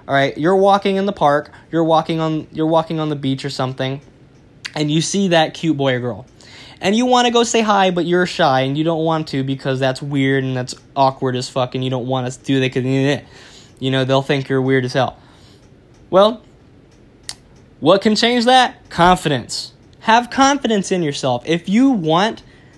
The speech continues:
to talk to them, go. There's nothing <laughs> stopping you. It is you that's stopping you. And what do I always say? Don't let you stop you. You are what makes you go. So if you feel that you can't go up there and talk to that person,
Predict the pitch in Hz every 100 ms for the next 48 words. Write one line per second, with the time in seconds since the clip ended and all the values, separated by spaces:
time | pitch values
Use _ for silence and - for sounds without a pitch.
0 | - 165 - 196 233 - 180 156 175 165
1 | 131 196 480 381 143 - _ - 190 262
2 | 440 202 196 381 311 269 294 - 277 359
3 | 247 190 135 123 - - - - - -
4 | - 254 277 226 156 202 302 247 214 -
5 | 190 165 156 147 131 123 208 196 196 247
6 | 254 254 240 240 170 - 151 117 - -
7 | - 185 233 202 214 220 185 190 220 214
8 | - 196 190 185 170 202 180 - - -
9 | - - - - 143 208 277 214 214 196
10 | 196 165 180 175 - 185 156 151 220 143
11 | - - - - - 208 185 190 226 302
12 | 339 294 294 269 175 165 226 330 - -
13 | 254 185 170 214 214 240 - 233 170 135
14 | 214 226 233 233 233 254 247 262 254 285